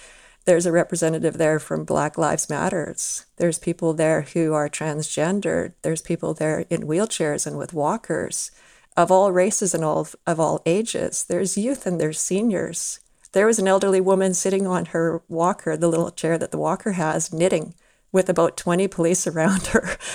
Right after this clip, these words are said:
<laughs> You know, so these are peaceful, concerned, passionate people, and it's wonderful to see that this movement is growing.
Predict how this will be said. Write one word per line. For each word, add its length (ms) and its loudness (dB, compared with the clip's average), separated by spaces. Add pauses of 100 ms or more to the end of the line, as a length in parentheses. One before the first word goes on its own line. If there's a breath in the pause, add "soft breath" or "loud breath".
<laughs> 220 -14
You 100 4
know, 100 6
so 160 2
these 180 2
are 120 2
peaceful, 640 0
concerned, 720 0
passionate 640 -2
people, 400 -2
and 180 0
it's 200 -4 (140)
wonderful 540 0
to 80 -10
see 180 -2
that 160 -4
this 180 -4
movement 400 -4
is 120 -8
growing. 500 -4